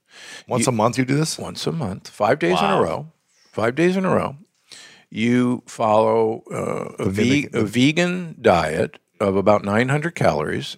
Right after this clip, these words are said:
Speaker 2: and I got some great recipes. It's easy to do, and you do it five days in a row.
Speaker 1: Yep.
Speaker 2: It's as if you did calorie restriction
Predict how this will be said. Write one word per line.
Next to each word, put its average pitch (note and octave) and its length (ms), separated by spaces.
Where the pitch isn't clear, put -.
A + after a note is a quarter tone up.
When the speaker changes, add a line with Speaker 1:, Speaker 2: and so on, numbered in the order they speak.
Speaker 2:
and G2 440
I F#2+ 60
got F#2+ 160
some F2+ 140
great F#2+ 260
recipes. A2 680
It's F2 200
easy G2 280
to D#3 120
do, - 320
and G#2+ 100
you G#2 80
do C3 160
it - 160
five B2+ 220
days B2+ 200
in A#2+ 60
a A2 60
row. D#2 160
Speaker 1:
Yep. F2 260
Speaker 2:
It's C#3 340
as C3 340
if - 520
you A2+ 220
did B2 340
calorie C3 560
restriction A2 1040